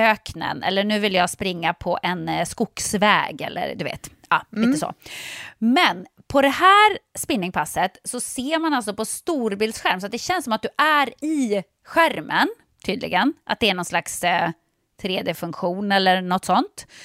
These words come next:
Speaker 1: Så att det känns som att du är i skärmen, liksom. Och då cyklar du i olika miljöer. Så du går på de här passen och då liksom cyklar du,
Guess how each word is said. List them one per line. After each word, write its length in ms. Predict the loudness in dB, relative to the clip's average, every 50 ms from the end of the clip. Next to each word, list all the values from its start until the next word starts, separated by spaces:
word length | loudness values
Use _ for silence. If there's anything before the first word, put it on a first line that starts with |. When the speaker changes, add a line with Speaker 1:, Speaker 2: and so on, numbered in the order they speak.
| -20 -20 -20 -12 _
Speaker 1:
Så 60 | -6
att 60 | -4
det 80 | -2 0
känns 240 | 2 2 2 2 0
som 80 | -4
att 100 | -8 -8
du 60 | -4 0
är 240 | 2 2 2 2 0
i 180 | -2 -4 -8 -6
skärmen, 360 | -2 -2 -2 -2 -2 -6 -10 -10
liksom. 360 | -12 -10 -8 -8 -8 -8 -10 -14 -18 -20 -20 -20 -20 -20 _ _
Och 160 | 0 0 0 2
då 100 | 0 -2
cyklar 480 | -2 0 -2 -2 -2 _ 0 2 2 4
du 120 | 4 2
i 240 | 0 -2 -4 -6 -4 -4
olika 360 | -4 -4 -4 -4 -4 -2 -2
miljöer. 560 | 0 0 0 0 0 0 0 0 -2 -6 -8 -8
Så 160 | -8 -8 -6
du 80 | -6 -4
går 200 | -2 -2 -2 -2
på 100 | -2 -2
de 120 | -2 -4
här 80 | -6 -4
passen 480 | -2 -2 -4 -2 -4 -4 -4 -4 -6
och 140 | -6 -8 -8
då 100 | -6 -6
liksom 300 | -6 -6 -6 -6 -8 -10
cyklar 600 | -10 -8 -6 -6 -8 -8 _ -4 0 2 2 2
du, 440 | 2 2 0 2 2 2 2 2